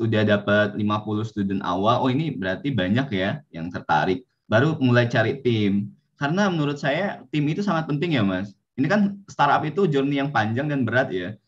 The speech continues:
Kalau tanpa founding team, tanpa tim inti, eh, saya sekarang bertiga, ada, ada chief of product sama chief of, eh, operation ya. Itu sangat penting. Karena founding team ini vital ya untuk sukses. Kadang juga investor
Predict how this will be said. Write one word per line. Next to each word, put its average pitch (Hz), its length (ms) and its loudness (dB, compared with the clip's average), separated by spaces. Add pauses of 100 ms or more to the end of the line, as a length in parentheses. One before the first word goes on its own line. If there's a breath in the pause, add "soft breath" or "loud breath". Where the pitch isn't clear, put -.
(140)
Kalau 113 240 0
tanpa 123 320 2
founding 120 480 2
team, 123 400 -2
tanpa 110 320 -6
tim 120 200 0
inti, 110 600 -2 (240)
eh, 101 320 -2
saya 143 160 -4
sekarang 147 320 0
bertiga, 110 480 -2
ada, 98 400 -4 (320 soft breath)
ada 101 560 0 (380)
chief 123 180 -6
of 104 80 -6
product 101 480 0
sama 104 400 0
chief 104 240 -8
of, 92 320 -6
eh, 76 160 -4
operation 107 560 0
ya. 90 240 0 (160)
Itu - 160 -8
sangat 147 240 2
penting. 107 480 -2 (340)
Karena 156 400 -2
founding 151 360 4
team 147 200 0
ini 190 160 -4
vital 151 320 0
ya 98 160 0
untuk 104 400 -6 (160)
sukses. 120 480 -4
Kadang 135 400 2
juga 139 280 2
investor 156 600 -2